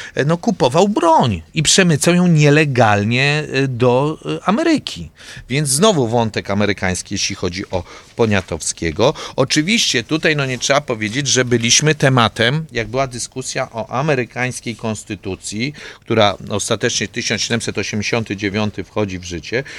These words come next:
no to były dyskusje w Filadelfii,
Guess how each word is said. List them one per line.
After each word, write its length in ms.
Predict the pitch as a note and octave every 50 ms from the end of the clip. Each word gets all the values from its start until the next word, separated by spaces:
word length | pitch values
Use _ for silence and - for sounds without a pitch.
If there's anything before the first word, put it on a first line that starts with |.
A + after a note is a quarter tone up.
| - - -
no 80 | A2+
to 140 | - - B2
były 280 | G#2+ B2 B2 C3 C#3+ D3
dyskusje 560 | C3 C3 B2 - - A#2 A2+ - - C#3+ C3+
w 40 | -
Filadelfii, 920 | - - A#2+ A#2+ A#2+ A#2+ A2+ G2+ G2 F#2 F#2 - - - A2+ A#2+ C3+ D3+